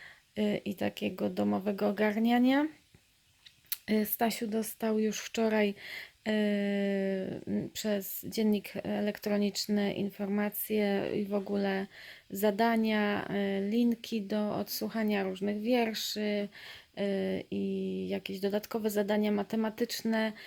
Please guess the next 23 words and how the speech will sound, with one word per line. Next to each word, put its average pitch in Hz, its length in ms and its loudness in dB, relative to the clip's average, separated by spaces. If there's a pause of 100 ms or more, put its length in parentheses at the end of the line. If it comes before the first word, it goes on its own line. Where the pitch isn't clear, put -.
(280)
e, 196 400 0
co 208 200 -6
musi, 208 540 -2 (340)
jaki 226 260 0
materiał 220 380 0
musimy 226 340 2
dzisiaj 220 220 0
przerobić, 240 640 0
więc 208 240 -2
dzisiaj 202 520 -2 (320)
po 208 80 -6
prostu 214 360 -4
szkoła 202 400 2
w 180 80 -4
domu, 233 480 4 (380)
e, 202 320 0
będziemy 202 520 2
to 196 160 -6
wszystko - 560 -4
robić, 220 560 0 (260)
e, 208 260 2 (320)
później. 208 580 2
No, 277 220 2